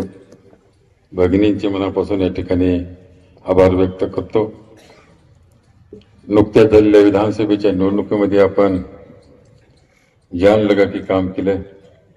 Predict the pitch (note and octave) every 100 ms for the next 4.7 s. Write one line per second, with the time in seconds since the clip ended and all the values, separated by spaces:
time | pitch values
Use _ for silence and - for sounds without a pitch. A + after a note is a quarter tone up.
0 | _ _ _ _ _ _ - F#2+ A2 G#2
1 | G2 F#2+ F#2+ F#2 F#2 G2+ G2+ F2+ G2+ G2
2 | G2 F#2+ F#2+ F#2+ F2+ - _ _ _ _
3 | _ _ _ - G#2+ F2 F#2+ F#2 F#2 F#2+
4 | G2 A#2+ B2 G#2+ G#2+ F2+